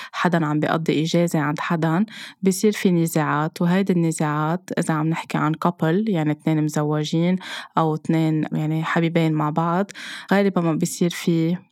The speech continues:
مشاكل مع أهل الزوج وأهل الزوجة، أو بيصير في قصص غير متوقعة أو قصص عم تتكرر كل مرة،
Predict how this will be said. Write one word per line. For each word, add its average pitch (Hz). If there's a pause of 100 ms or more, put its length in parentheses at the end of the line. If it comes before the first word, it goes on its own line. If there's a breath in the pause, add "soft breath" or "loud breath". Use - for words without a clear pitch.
مشاكل 175
مع 151
أهل 170
الزوج 165
وأهل 156
الزوجة، 156 (440 loud breath)
أو 202
بيصير 175
في 170
قصص 165
غير 165
متوقعة 151
أو -
قصص -
عم 156
تتكرر 165
كل 156
مرة، 156